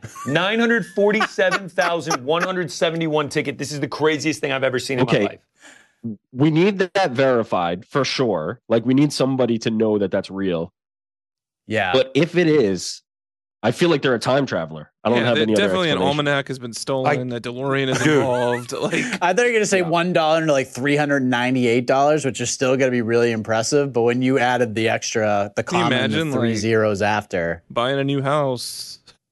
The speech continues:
Speaker 3: Yeah.
Speaker 4: U F C two eighty-five.
Speaker 1: Dude, that was one of his tickets. His second
Speaker 3: That was
Speaker 1: ticket.
Speaker 3: one of his tickets?
Speaker 1: His second ticket.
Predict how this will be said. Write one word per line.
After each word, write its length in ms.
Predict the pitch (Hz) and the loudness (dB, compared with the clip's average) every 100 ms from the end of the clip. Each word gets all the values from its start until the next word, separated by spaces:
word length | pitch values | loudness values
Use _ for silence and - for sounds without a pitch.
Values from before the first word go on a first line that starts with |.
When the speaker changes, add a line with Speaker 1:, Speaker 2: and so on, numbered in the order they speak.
| _ _ _ | _ _ _
Speaker 3:
Yeah. 240 | 110 117 | -4 -2
Speaker 4:
U 100 | 120 | -4
F 80 | 120 | -6
C 160 | - 131 | -6 -8
two 180 | - 131 | -6 -4
eighty-five. 540 | 120 - - - - _ _ _ _ 127 | -6 -8 -12 -14 -18 _ _ _ _ 0
Speaker 1:
Dude, 320 | 175 120 - _ _ _ - | 2 0 -6 _ _ _ -2
that 140 | 175 | 0
was 140 | 185 | 0
one 160 | 131 165 | 0 -2
of 80 | 143 | -2
his 160 | 104 | -4
tickets. 460 | - 117 - 87 - _ _ _ _ | -4 -4 -6 -14 -18 _ _ _ _
His 180 | 143 - | -2 0
second 300 | - 175 180 | 0 0 2
Speaker 3:
That 80 | 494 | 2
was 100 | 233 | 4
Speaker 1:
ticket. 180 | 185 | 4
Speaker 3:
one 200 | 220 247 | 4 2
of 80 | 285 | 2
his 180 | 302 - | 2 2
tickets? 280 | 302 311 233 | 0 2 0
Speaker 1:
His 120 | 147 | 0
second 380 | 202 196 196 156 | -2 -2 -4 -4
ticket. 480 | 147 127 147 156 | -2 0 -2 -2